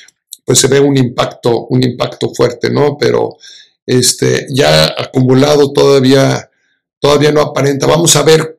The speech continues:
vamos a ver el mes de junio, va a ser bien interesante ver Omoda en el mes de junio,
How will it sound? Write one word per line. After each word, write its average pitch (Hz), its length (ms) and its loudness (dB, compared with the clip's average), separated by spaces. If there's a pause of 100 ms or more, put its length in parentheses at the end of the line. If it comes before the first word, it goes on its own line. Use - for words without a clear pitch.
vamos 160 300 0
a 151 60 0
ver 165 120 2
el 165 80 2
mes 160 260 2
de 160 100 0
junio, 156 400 0
va 120 80 0
a - 20 -2
ser 147 140 0
bien 147 120 0
interesante 139 540 -2
ver 135 120 4
Omoda 139 440 2
en 131 80 0
el 123 100 -2
mes 120 200 -4
de 120 80 -6
junio, 135 500 0